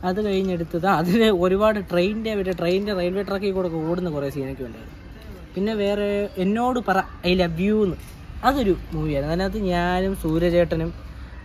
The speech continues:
പിന്നെ ഇൽഹാനും, ഏഹ്, പിന്നെ director, ഏഹ്, വാഹിദിക്കയും നിഖിലേട്ടനും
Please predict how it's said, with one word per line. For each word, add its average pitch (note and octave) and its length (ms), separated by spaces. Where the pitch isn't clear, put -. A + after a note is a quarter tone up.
പിന്നെ D3+ 680
ഇൽഹാനും, E3+ 520
ഏഹ്, C#3 320
പിന്നെ D3+ 320
director, F#3 340
ഏഹ്, G#3 480
വാഹിദിക്കയും F#3+ 920
നിഖിലേട്ടനും E3 500